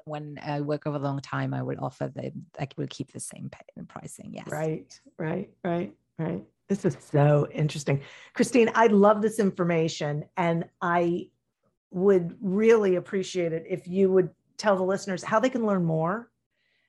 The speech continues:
Speaker 2: about you and what you do for businesses and how they
Speaker 1: Absolutely.
Speaker 2: can get in touch with you, please.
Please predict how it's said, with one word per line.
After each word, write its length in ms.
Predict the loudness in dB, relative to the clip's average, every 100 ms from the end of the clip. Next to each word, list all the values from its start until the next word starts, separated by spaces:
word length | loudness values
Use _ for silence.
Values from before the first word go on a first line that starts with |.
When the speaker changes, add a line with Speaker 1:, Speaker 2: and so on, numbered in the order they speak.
| _
Speaker 2:
about 420 | -4 0 0 0 0
you 400 | 2 2 2 0
and 240 | -2 -4
what 200 | -6 -6
you 140 | -4 -4
do 640 | 0 4 4 2 -2 -6 _ _
for 480 | _ -2 -2 -2 -6 _ _ _ _ _ -8
businesses 1160 | -4 -2 -2 -2 0 2 2 0 -6 -16 -20 _
and 260 | -6 -4 -2
how 180 | 2 2
they 100 | 2
Speaker 1:
Absolutely. 360 | 2 -2 -2 -6
Speaker 2:
can 100 | -4
get 140 | -4
in 80 | -2
touch 240 | -2 -2 -4
with 140 | -8
you, 100 | -8
please. 400 | -6 -8 -8 -14